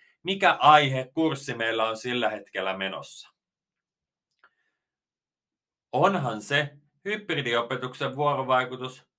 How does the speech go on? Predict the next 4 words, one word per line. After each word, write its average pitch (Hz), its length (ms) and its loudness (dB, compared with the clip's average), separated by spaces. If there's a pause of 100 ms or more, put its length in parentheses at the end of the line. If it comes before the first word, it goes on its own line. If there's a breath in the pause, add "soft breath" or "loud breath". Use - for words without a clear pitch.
(300)
myös 170 340 -4
aikamoinen 135 760 0
testi 151 760 -4 (220)
ja 143 320 2